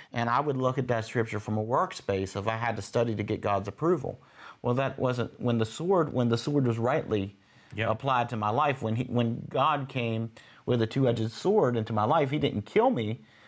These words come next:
Speaker 1: with that sword.
Speaker 2: Right.
Speaker 1: He cut off something that was not beneficial to me so that I could rightly divide that word of truth and see it's not that I study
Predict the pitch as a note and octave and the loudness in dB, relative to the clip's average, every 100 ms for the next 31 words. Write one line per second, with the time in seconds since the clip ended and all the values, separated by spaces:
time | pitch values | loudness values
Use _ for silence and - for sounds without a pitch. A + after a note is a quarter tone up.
0 | _ B2+ B2 A#2 G2 - A#2+ A#2+ B2 B2+ | _ -2 2 2 0 -2 0 2 0 0
1 | D#3 C3+ - G3 - - G3+ G3+ A2 - | 0 0 0 0 0 0 2 2 0 -8
2 | - C#3 A2+ - - A2 A2+ A2+ - - | -6 -2 -2 -4 -4 -2 -2 -6 -16 -12
3 | - B2+ B2 C#3 C3 B2+ A#2+ - G3 F3 | -2 0 0 0 0 0 0 0 0 0
4 | C#3 A#2+ A#2 B2 B2 A2+ A#2+ A2 A#2 D#3 | 0 0 0 0 0 0 -2 -4 -2 -2
5 | - B2 A2 A#2+ E3 D#3+ B2 A#2+ A2+ A#2 | 0 -2 -2 0 0 0 0 0 2 0
6 | A2+ D3 D3 B2 A#2+ B2+ B2 A#2+ E3 - | 0 -2 0 -2 0 2 2 2 0 0
7 | A#2 A2 G#2+ - C#3+ B2+ G#2+ | 0 0 -2 -2 0 0 -2